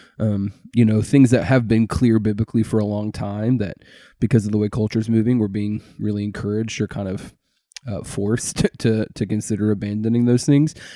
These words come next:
And the second category of compromise is moral or relational compromise. So,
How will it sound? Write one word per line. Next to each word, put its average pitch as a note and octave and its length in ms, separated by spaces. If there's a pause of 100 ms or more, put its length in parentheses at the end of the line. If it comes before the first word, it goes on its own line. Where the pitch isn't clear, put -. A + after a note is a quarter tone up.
(140)
And D#3 100
the C#3+ 40
second C3 280
category A2+ 340
of G#2 80
compromise A2 520
is A2 140
moral A2 480
or - 160
relational G#2 520
compromise. G2+ 640
So, G2+ 340